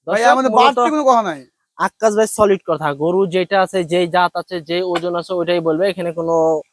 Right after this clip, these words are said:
Speaker 1: হাবল তাবল বা বানানো কোনো কিছু নাই। আপনারা আসবেন,
Speaker 2: হয়তো
Speaker 1: এসে
Speaker 2: গামা
Speaker 1: যাচাই
Speaker 2: হইলো, কি
Speaker 1: বাছাই
Speaker 2: দরকার বলার ভাই?
Speaker 1: হ্যাঁ, তাই তো, যাচাই বাছাই করে দেখে শুনে গরু নিতে পারবেন
Speaker 2: গরু
Speaker 1: আমাদের আকাশ
Speaker 2: সিঙ্গেল
Speaker 1: ভাইয়ের কাছ
Speaker 2: কো-,
Speaker 1: থেকে।
Speaker 2: সিঙ্গেল, ওজা সিঙ্গেল, হ্যাঁ, কলি আছে, ভালো করে দেখান, সুন্দর
Speaker 1: আর
Speaker 2: যে
Speaker 1: এই যে
Speaker 2: বাছুর যে গরু।
Speaker 1: প্রতিটা, প্রতিটা গরুরই আপনার শিংয়ের কলি আছে,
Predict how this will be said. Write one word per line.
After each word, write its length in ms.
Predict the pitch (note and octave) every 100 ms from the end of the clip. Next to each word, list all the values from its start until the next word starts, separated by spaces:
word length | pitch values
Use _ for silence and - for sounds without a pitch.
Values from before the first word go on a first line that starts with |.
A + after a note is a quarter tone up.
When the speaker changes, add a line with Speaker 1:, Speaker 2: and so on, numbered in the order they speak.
| _ _ _ -
Speaker 1:
হাবল 320 | D#3 E3 D#3
তাবল 260 | D#3+ D#3+
বা 140 | D#3 D#3
বানানো 400 | D3+ D#3+ E3 E3
কোনো 180 | E3 D#3
কিছু 200 | D3+ D3+ D#3+
নাই। 120 | E3
আপনারা 340 | D#3 D#3+ D3+
আসবেন, 160 | D3+ D3
Speaker 2:
হয়তো 160 | B3+
Speaker 1:
এসে 80 | C#4+
Speaker 2:
গামা 140 | C4+ B3+
Speaker 1:
যাচাই 180 | C#4
Speaker 2:
হইলো, 200 | C#4+ C#4 D4+
কি 60 |
Speaker 1:
বাছাই 160 | D4+ D#4
Speaker 2:
দরকার 200 | C#4+ B3+
বলার 220 | A#3 A3+
ভাই? 260 | G3+ B3 C4+ _
Speaker 1:
হ্যাঁ, 140 | D#3+ D3
তাই 160 | F3
তো, 120 | E3+ D3+
যাচাই 320 | D#3 D#3 F3
বাছাই 300 | E3 F3 F3
করে 260 | E3 F3+
দেখে 280 | G3+ F3 D#3+
শুনে 240 | F3+ E3+ F3+
গরু 200 | E3+ E3+
নিতে 220 | E3 E3
পারবেন 240 | D#3+ -
Speaker 2:
গরু 100 | -
Speaker 1:
আমাদের 140 | B3 C4
আকাশ 120 | C#4
Speaker 2:
সিঙ্গেল 180 | C4+ C4+
Speaker 1:
ভাইয়ের 140 | C4
কাছ 100 | C4
Speaker 2:
কো-, 140 | B3+
Speaker 1:
থেকে। 140 | A#3 C#4
Speaker 2:
সিঙ্গেল, 340 | C4 B3+ C4 B3+ - _ _ _
ওজা 260 | C4+ C#4 B3+
সিঙ্গেল, 380 | B3 A#3+ G#3
হ্যাঁ, 240 | F#3 C4+ A#3+ F#3+ _ _ _
কলি 180 | A3+ B3
আছে, 160 | A#3+ F#3+
ভালো 160 | F#3+
করে 80 | F3+
দেখান, 240 | E3+ D3+ D3
সুন্দর 540 | C#3 A#3+ B3 A#3+ A#3+
Speaker 1:
আর 60 | A#3
Speaker 2:
যে 100 | D#3
Speaker 1:
এই 60 | -
যে 60 |
Speaker 2:
বাছুর 300 | G3 G3 G3 F#3+
যে 80 |
গরু। 160 | F3+ F3+
Speaker 1:
প্রতিটা, 300 | G3+ B3+ F#3+
প্রতিটা 460 | - F#3 F3 F3+ F3+
গরুরই 360 | F3 E3+ F3
আপনার 180 | E3+ E3+
শিংয়ের 340 | - F3 E3+ D#3+
কলি 320 | D#3+ D3+ D3
আছে, 220 | C#3 -